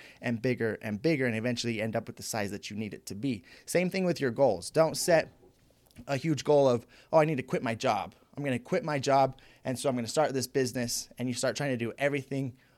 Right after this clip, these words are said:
all up front with whatever that business may be, and then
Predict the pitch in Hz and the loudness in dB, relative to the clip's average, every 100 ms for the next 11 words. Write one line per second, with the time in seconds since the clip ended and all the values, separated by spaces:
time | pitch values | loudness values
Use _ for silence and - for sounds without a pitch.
0 | - 139 143 127 - 180 160 - 143 139 | -2 2 2 2 0 0 -2 0 2 4
1 | 131 120 - 127 131 - 131 110 - 156 | 4 2 0 -2 -4 -4 -4 -4 -4 0
2 | 208 240 - - - _ _ - 151 143 | 2 0 -4 -20 -20 _ _ -4 -2 0
3 | 135 151 151 147 135 | 4 6 6 2 -2